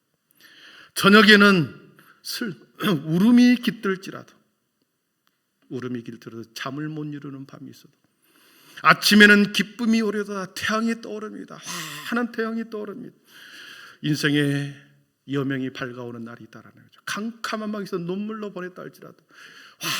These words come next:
환히 떠오르는 여명의 그날 새벽이 온다라는 거죠. 칠 절에 보니까 산이라는 단어가 나오고 구 절에는 무덤이라는 단어가 나오며 십일 절을 한번 같이 읽어보겠습니다. 십일 절에 또 상반된 단어가 나옵니다. 같이 읽습니다. "주께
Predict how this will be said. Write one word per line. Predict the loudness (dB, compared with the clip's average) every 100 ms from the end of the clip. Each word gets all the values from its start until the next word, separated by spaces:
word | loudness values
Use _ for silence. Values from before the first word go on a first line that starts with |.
| -6 -8 -2
환히 | 0 0 0
떠오르는 | 0 0 0 0 0
여명의 | -2 -2 -4 -4 -6
그날 | -4 -4
새벽이 | -4 -4 -4 -4
온다라는 | -6 -8 -10 -12 -16
거죠. | -18 -20 _ _ _ _ _ _ _ _ _ _ _ _ _ _
칠 | -6 -6 -2
절에 | 2 2
보니까 | 2 -2 -4 -8 -8 -12 _ _ _ _ -20
산이라는 | -16 -6 -2 -2 -2 -2 -4
단어가 | -8 -10 -12
나오고 | -14 -16 -16
구 | -12
절에는 | -8 -6 -8 -10 -12
무덤이라는 | -10 -8 -8 -8 -10 -12
단어가 | -12 -14 -16
나오며 | -16 -16 -8
십일 | -4 -2 0 0
절을 | 0 -4
한번 | -4 -6
같이 | -10 -12
읽어보겠습니다. | -14 -16 -16 -18 -20 -20 -16
십일 | -10 -4 -2
절에 | -2 -6 -6
또 | -10
상반된 | -8 -6 -4 -4 -6 -6
단어가 | -8 -8 -8
나옵니다. | -8 -8 -10 -10
같이 | -8
읽습니다. | -8 -6 -6 -2 -4 -6 -20 -20 -18 -18 -20 _
"주께 | -10 2 2